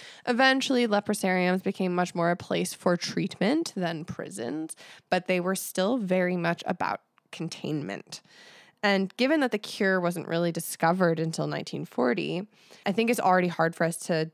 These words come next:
say that that's a thing of the past, right? Nineteen forty was really recent. A lot of people who were working in the field of medical treatment, a, a lot of people who suffered from the disease, thought that the stigma would change, a-, and it just didn't. It's not that easy.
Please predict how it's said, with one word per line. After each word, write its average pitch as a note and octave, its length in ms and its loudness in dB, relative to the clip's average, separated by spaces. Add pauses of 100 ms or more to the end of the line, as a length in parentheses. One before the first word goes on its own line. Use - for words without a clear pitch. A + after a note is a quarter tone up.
(140)
say D#3 500 0
that E3 140 -4
that's D#3 180 -4
a E3 60 -10
thing - 140 -8
of E3 40 -6
the E3+ 80 -6
past, - 320 -10
right? F3+ 140 0
Nineteen F3 320 -2
forty F3 340 -2
was E3+ 260 -6
really E3 320 -6
recent. - 600 -10 (260)
A A3+ 100 0
lot G#3 200 2
of G#3+ 60 -8
people B3+ 200 -4
who A#3 120 -4
were G#3 140 -2
working F#3+ 520 -6
in G3+ 80 -8
the G3 80 -8
field F#3+ 400 -8
of F#3+ 100 -10
medical G3 340 -4
treatment, F3+ 1040 -4
a, F#3+ 100 0 (320)
a F#3+ 60 -4
lot F3 80 0
of F3 60 0
people E3+ 200 -6
who F3 120 -10
suffered F3 280 -4
from F#3 140 -8
the F#3 80 -6
disease, F#3+ 580 -4 (600)
thought F3 560 2
that F3+ 240 0
the F3 80 0
stigma F3 440 -4
would E3 160 -4
change, F#3 760 0 (800)
a-, - 200 -6
and G#3+ 140 4
it G#3+ 160 0
just F#3+ 240 -4
didn't. E3 320 -6
It's - 180 -10
not D#3+ 200 -6
that - 140 -6
easy. F3 520 -4